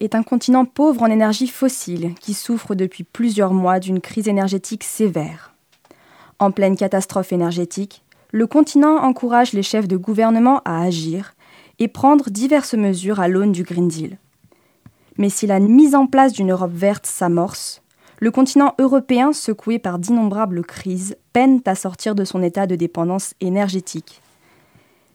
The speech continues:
Les États ont du mal à trouver des consensus,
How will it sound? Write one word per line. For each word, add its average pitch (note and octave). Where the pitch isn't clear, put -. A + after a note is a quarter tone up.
Les G3
États A#3
ont A3+
du A3
mal D#4
à B3+
trouver A#3+
des A3
consensus, A#3+